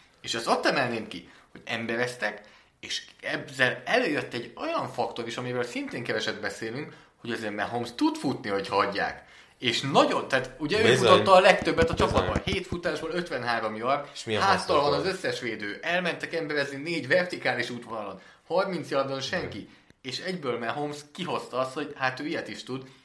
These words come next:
Speaker 1: és ezt össze-, összekapcsolnám azzal, hogy láttuk ezt a beszélgetést, hogy ő neki teljesen ott volt a fejében. Végig embereznek, egy read, két read, három read,
Speaker 2: Go.
Speaker 1: futok.
Speaker 2: Így.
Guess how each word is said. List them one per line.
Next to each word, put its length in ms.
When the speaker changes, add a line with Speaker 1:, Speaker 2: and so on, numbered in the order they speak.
Speaker 1:
és 120
ezt 200
össze-, 260
összekapcsolnám 680
azzal, 200
hogy 80
láttuk 380
ezt 160
a 40
beszélgetést, 720
hogy 160
ő 60
neki 220
teljesen 300
ott 80
volt 140
a 60
fejében. 480
Végig 280
embereznek, 760
egy 280
read, 340
két 280
read, 240
három 460
read, 140
Speaker 2:
Go. 200
Speaker 1:
futok. 540
Speaker 2:
Így. 240